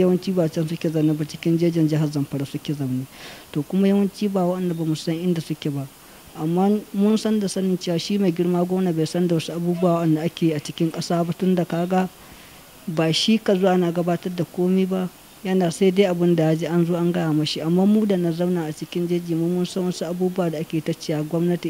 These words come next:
ita ke kai mu ɓarayi ƙarahu, ƙarya ne ba haka ba ne. Wanda ke ko da akwai mutum ne ko jami'i ne wanda ke hulɗa da ɓarayi ba zai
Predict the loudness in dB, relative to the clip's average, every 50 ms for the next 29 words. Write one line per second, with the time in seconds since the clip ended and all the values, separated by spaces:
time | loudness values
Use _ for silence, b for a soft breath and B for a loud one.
0 | -6 -4 -6 -8 -4 -4 -6 -6 -4 -4 -4 -2 -2 -4 -4 -6 -8 -8 -6 -6
1 | -4 -6 -6 -8 -10 -10 -8 -6 -4 -4 -4 -4 -4 -6 -6 -6 -6 -2 -2 -2
2 | 0 0 0 0 0 -2 -4 -6 -6 -6 -6 -6 -6 -4 -2 -2 -2 -2 -4 B
3 | B B B B B B B B -6 0 0 2 2 4 4 4 2 0 0 -2
4 | -2 -2 -2 -2 -2 -2 -2 0 0 -2 -2 -2 -6 -8 -6 -4 -2 0 2 0
5 | 0 -2 -2 -4 -2 0 0 0 -2 -2 -4 -4 -2 0 -2 0 0 -2 -2 -2
6 | -2 0 0 0 0 0 0 -2 -2 -4 -4 -4 -4 -4 -4 -6 -6 -6 -6 -6
7 | -4 -4 -2 -2 0 0 -2 -2 -2 -4 -4 -4 -2 -2